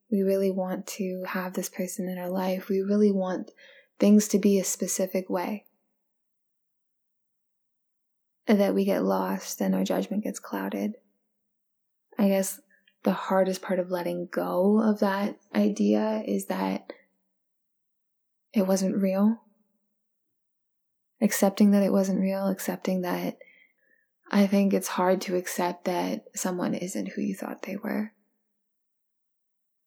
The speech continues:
Letting go overall is very difficult, especially, like, if you have a deep bond with somebody.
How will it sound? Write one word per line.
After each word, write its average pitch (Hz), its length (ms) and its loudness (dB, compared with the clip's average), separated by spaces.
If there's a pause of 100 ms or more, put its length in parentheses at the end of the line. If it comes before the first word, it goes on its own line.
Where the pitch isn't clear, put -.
(1400)
Letting 226 320 10
go 196 240 8
overall 180 500 4
is 180 160 0
very 175 260 -2
difficult, 190 680 -4 (280)
especially, 185 960 -2
like, 180 220 -2
if - 160 -8
you 175 80 -2
have 185 80 -6
a 175 60 -4
deep - 280 -6
bond 170 260 -6
with 180 140 -6
somebody. 202 640 -6